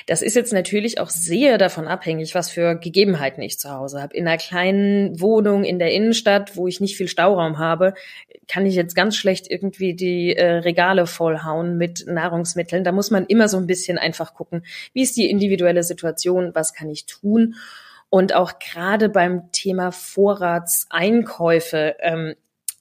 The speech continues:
äh, tendiert man eher zum, das nennt man dann lebenden Vorrat. Also, dass man nicht einen Schrank voll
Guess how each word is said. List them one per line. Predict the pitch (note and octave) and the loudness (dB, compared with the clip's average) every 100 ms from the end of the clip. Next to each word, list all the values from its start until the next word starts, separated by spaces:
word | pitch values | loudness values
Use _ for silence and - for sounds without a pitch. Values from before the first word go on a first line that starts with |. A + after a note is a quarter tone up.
| _ | _
äh, | A2 G2+ A#2 - - - - | -10 -8 -10 -8 -10 -8 0
tendiert | G3+ G3+ B3 B3 | 2 4 0 2
man | G#3+ | 2
eher | F3 G#3 G#3+ | 4 2 2
zum, | - G3 F#3+ A#2 | 2 2 0 -2
das | F#3+ | -2
nennt | G3+ G3 | 0 0
man | G3+ | 0
dann | F3+ F3+ | -2 -2
lebenden | F#3 G3 G3+ F3+ F3 | 0 0 2 2 0
Vorrat. | F#3 F3+ E3 C3+ C#3+ | 2 4 4 -2 -4
Also, | - E3+ E3+ E3+ - - | -2 0 0 -2 -12 -4
dass | F#3+ G3 | -2 0
man | F3+ | 2
nicht | G3 A3 - _ | 2 2 -4 _
einen | - F3+ F#3+ | -2 0 0
Schrank | - F#3+ A3+ | 2 2 0
voll | - G#3 G3+ - | -2 0 0 -4